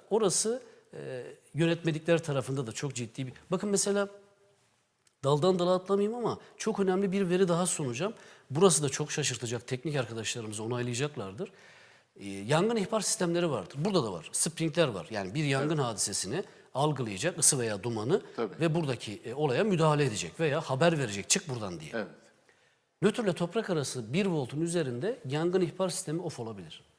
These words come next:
Speaker 2: Müthiş.
Speaker 1: Böyle bir şey benim, e, işte bu on birinci sene, e, sahadan biz de öğreniyoruz ya, e, Türkiye'de çok büyük bir otel, e, sisteminde öğrendik bunu. Biz de, çünkü orası çok geniş bir alan. E, bir otel, e, bu veriyi bize verdi ve teyit ettik.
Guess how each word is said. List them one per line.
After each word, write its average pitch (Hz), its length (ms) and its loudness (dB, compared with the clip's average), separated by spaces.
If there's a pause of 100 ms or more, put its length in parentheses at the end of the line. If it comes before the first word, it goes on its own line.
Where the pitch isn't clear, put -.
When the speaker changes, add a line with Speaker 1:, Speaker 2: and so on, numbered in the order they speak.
(380)
Speaker 2:
Müthiş. 101 320 -12 (1040)
Speaker 1:
Böyle 196 240 6
bir 139 40 0
şey 208 280 0 (380)
benim, 190 460 4 (100)
e, 131 280 -6
işte 143 260 -2
bu 160 60 -2
on 170 260 4
birinci 131 280 2
sene, 143 360 2 (380)
e, - 60 -10
sahadan 147 460 4
biz 123 160 -4
de 131 40 2
öğreniyoruz 139 580 0
ya, 90 160 -6 (380)
e, 113 320 -10
Türkiye'de 156 300 -2
çok 156 240 -4
büyük 147 200 -2
bir 143 40 -2
otel, 131 280 -2 (200)
e, 117 200 -10
sisteminde 135 520 0
öğrendik 110 480 -4
bunu. 160 220 -4 (240)
Biz 139 140 -2
de, 135 200 0 (180)
çünkü 139 220 -4
orası 143 260 0
çok 170 260 -2
geniş 110 340 -2
bir 98 80 -8
alan. 131 260 -6 (580)
E, - 60 -10 (520)
bir 196 80 4
otel, 175 360 2
e, 143 520 -8
bu 156 160 0
veriyi 135 320 2
bize 120 240 -2
verdi 139 340 2
ve 180 300 0
teyit 156 240 -2
ettik. 185 400 -8